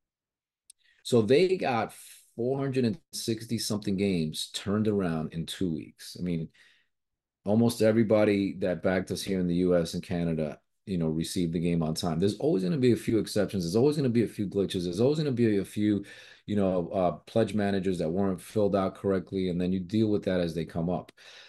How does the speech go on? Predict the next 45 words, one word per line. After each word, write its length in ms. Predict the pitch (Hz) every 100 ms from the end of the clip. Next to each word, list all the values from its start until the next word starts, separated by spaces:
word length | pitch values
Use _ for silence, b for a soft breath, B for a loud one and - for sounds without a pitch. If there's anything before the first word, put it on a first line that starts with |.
| B
But 140 | - 95
if 120 | -
you 80 | 147
could 120 | 165
get 200 | 151 107
ninety, 420 | 107 113 113 110
ninety-nine 640 | 101 101 104 107 107 104 101
percent, 500 | 101 - 107 95 90
you 120 | 95
know, 260 | 90 85
of 180 | 82 90
your 120 | 90
games 340 | 87 98 95 80
done 380 | 95 92 87 76
in, 200 | 87 87
in 200 | 95 87
the, 120 | 85
in 160 | 98 90
the 100 | 85
right 200 | 90 92
time 280 | - 92 92
frame, 260 | 107 92
the 100 | 85
time, 360 | 80 92 90 90
you 120 | 101
know, 100 | 95
window, 320 | 90 92 98
you're 180 | 101 98
gonna 220 | 113 117
get 220 | 107 104 -
people 320 | 98 92 92
that 140 | 80
are 60 | 78
fans. 400 | - 76 71 - B B B B B -
And 100 | 107
now 400 | 120 123 120 -
I 100 | 107
wanna 200 | 113 131
say 220 | 123 127
this 340 | 120 123 120 -
before 320 | 104 107 110
I 40 |
move 220 | 107 104 107
on 300 | 117 104 90
is 480 | 95 90 85 -